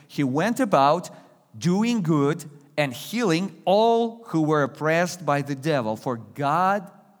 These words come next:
was with him. You hear that? That's how Jesus did it. That's how God wants to do stuff in this world, so that people would recognize,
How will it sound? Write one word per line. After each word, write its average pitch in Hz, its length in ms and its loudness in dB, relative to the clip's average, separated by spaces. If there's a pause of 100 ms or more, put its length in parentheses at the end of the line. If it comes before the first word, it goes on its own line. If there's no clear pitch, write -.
(340)
was 139 680 -6 (460)
with 110 500 -10 (580)
him. 85 420 -16 (2250)
You 127 80 -6
hear 143 180 -6
that? 160 320 -4
That's 170 180 -2
how 151 240 -4 (240)
Jesus 127 400 -12
did 127 220 -12
it. - 120 -16 (720)
That's 190 200 -6
how 127 220 -8 (100)
God 156 280 -4
wants 139 240 -8
to 127 100 -10
do 135 180 -8
stuff 160 420 -12
in 127 100 -10
this 131 240 -12
world, 131 520 -12 (2000)
so 180 200 -2
that 156 200 -2
people 196 340 -6
would 139 120 -6
recognize, 139 760 -8